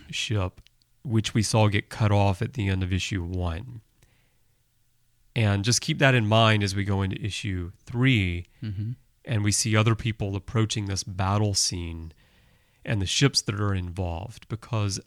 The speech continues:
Speaker 1: I became a bit confused about where we are in the sequence of events and which ships are fighting which ships here.
Speaker 2: Yeah, it is a little strange. We,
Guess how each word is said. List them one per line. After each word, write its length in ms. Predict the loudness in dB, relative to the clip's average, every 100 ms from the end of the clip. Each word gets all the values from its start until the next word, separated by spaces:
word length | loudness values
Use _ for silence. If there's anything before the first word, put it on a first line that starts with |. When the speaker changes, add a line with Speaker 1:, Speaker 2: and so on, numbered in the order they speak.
| _
Speaker 1:
I 300 | -4 -2 -2 -4
became 500 | -6 -6 -4 -2 0
a 40 |
bit 240 | 0 -2 -2
confused 560 | -6 -2 -2 -2 -4
about 360 | -4 -4 -4 -6 -12 -20 -20 -20 _
where 300 | -2 4 4
we 160 | 6 4
are 400 | 6 6 6 2 0
in 100 | 0
the 60 |
sequence 480 | 0 -2 -2 -4 -4
of 80 | -6
events 600 | -6 -4 -4 -2 -4 -6 -10 _ _ _ _ _ _
and 200 | -6 -4
which 140 | -2 -4
ships 380 | -4 -2 -2 -2
are 80 | -4
fighting 380 | -2 -2 -2
which 100 | -4 -6
ships 320 | -8 -8 -10
here. 100 | -12 -14 -16 -20 -20 _
Speaker 2:
Yeah, 280 | 4 6 6
it 180 | 4 4
is 140 | 4
a 40 | 2
little 200 | 2 0
strange. 460 | 2 4 6 6 4
We, 260 | 2 2